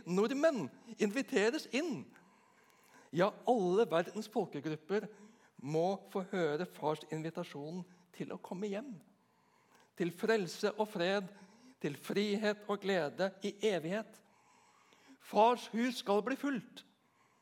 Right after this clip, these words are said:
Og vi er tjenere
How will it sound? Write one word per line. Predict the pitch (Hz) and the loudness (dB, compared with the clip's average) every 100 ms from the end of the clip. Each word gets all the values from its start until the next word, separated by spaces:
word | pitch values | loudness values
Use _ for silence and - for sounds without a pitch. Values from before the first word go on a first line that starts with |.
| _ _ _ _ _ _ _ _ _ _ _ _ _ - | _ _ _ _ _ _ _ _ _ _ _ _ _ -6
Og | 147 127 | -4 0
vi | 185 208 | 0 0
er | 202 185 - | 0 -4 -2
tjenere | 180 147 127 143 | 0 0 -2 0